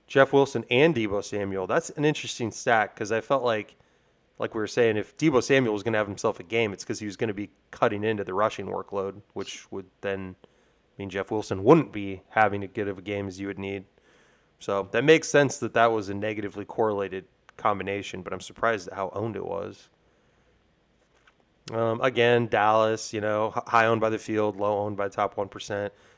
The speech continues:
Kansas City, high owned by the field, low owned by the top one percent. Joe Burrow and Ja'Marr Chase owned by two point three percent of the field, only point one percent of turn, or top one percent. Um,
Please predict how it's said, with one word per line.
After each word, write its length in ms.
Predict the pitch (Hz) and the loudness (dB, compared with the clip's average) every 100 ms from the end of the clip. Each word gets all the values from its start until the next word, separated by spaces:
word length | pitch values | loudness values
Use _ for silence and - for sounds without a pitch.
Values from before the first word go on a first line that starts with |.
| _ | _
Kansas 340 | 123 113 107 | 2 2 0
City, 260 | - 113 110 | -2 -2 0
high 180 | 98 107 | 0 0
owned 160 | 107 | 0
by 120 | 104 | -2
the 80 | 104 | -2
field, 340 | - 107 104 95 | -6 -4 -4 -2
low 180 | 101 | -2
owned 120 | 104 101 | -2 -2
by 120 | 98 | -4
the 80 | 95 | -2
top 180 | 107 | -4
one 140 | 95 95 | -4 -10
percent. 420 | 101 - 104 104 _ _ _ _ _ | -10 -6 -4 -6 _ _ _ _ _
Joe 160 | - 165 | 10 12
Burrow 220 | 156 160 | 12 12
and 80 | 151 | 12
Ja'Marr 220 | 131 143 | 10 6
Chase 300 | 131 147 143 131 | 8 4 6 4
owned 100 | 123 | 4
by 100 | 117 | 2
two 160 | 135 | 0
point 220 | 127 127 | -2 -4
three 120 | 123 120 | -2 -6
percent 300 | 113 - 120 | -6 -4 -2
of 60 | |
the 60 | 110 | -2
field, 320 | - 120 110 | 0 2 2
only 160 | 110 101 | -2 -6
point 280 | - 120 110 | -4 -4 -2
one 200 | 107 107 | -4 -4
percent 540 | 107 - 113 110 107 - _ _ _ _ - | -8 -6 -4 -4 -6 -18 _ _ _ _ -4
of 640 | 107 104 101 95 - - - | -2 0 -2 -4 -18 -20 -20
turn, 480 | - - 123 120 113 | -10 0 2 2 2
or 160 | 110 | 0
top 260 | 101 123 117 | 2 2 2
one 180 | 117 113 | 2 0
percent. 580 | 107 98 120 113 110 - _ _ _ _ _ - | -4 -6 -2 0 -2 -6 _ _ _ _ _ -4
Um, 440 | 113 113 110 104 | 2 4 4 0